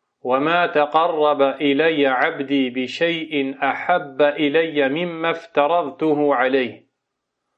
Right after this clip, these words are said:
ولا يزال عبدي يتقرب إلي بالنوافل حتى أحبه. فإذا أحببته كنت سمعه الذي يسمع به،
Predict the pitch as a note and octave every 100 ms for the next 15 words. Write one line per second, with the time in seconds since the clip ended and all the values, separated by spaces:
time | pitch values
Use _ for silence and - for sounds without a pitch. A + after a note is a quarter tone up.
0 | _ _ - A#2+ B2+ C3 D3 D#3+ D#3 C#3
1 | C3 A#2+ D#3 D#3+ D3 C3+ B2 E3 D3+ C3+
2 | D3 B2+ B2 C3 C#3 C#3 C3+ D#3+ E3 D3
3 | C#3 C3 C3+ C#3 C#3+ C#3+ E3 D3+ C3+ B2+
4 | C#3 C3+ C3+ C3+ C#3+ D#3+ D#3 C3+ C3+ B2
5 | B2 - - D#3+ - - D3+ C#3 D3 C3
6 | F3+ D#3 C3 B2+ - - _ _ _ _
7 | _ _ _ _ _ _ _ _ _ _
8 | _ - D3 E3+ F3 E3+ E3 D3 D#3 D#3+
9 | G3 - E3 - - _ _ _ _ _
10 | _ _ - F3+ F#3 F3+ D#3+ - F3 D3+
11 | D#3 D3 D3+ C#3+ E3 D#3 D#3+ D3 C#3 -
12 | D#3+ C#3+ C#3 C#3 D3 A2+